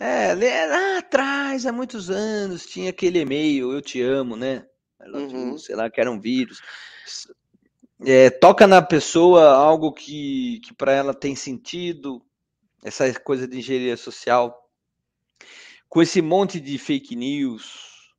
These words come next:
Speaker 1: com esse monte de informação que, tipo, me agrada, eu vou ler. Então, então, pessoas que tão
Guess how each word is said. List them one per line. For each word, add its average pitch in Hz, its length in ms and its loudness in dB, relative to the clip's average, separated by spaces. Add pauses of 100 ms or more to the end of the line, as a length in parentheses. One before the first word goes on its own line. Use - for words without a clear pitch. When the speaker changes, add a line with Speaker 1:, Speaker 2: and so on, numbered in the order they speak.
Speaker 1:
com - 100 -10
esse 135 180 -10
monte 156 340 -6
de 131 180 -12
informação 127 640 -6
que, - 100 -20
tipo, 117 440 -16
me 139 140 -6
agrada, 131 560 4
eu 139 100 2
vou 123 140 -2
ler. 139 320 -2 (1300)
Então, 131 380 -4 (280)
então, 131 220 -6
pessoas 160 520 0
que 165 140 -12
tão 135 720 -4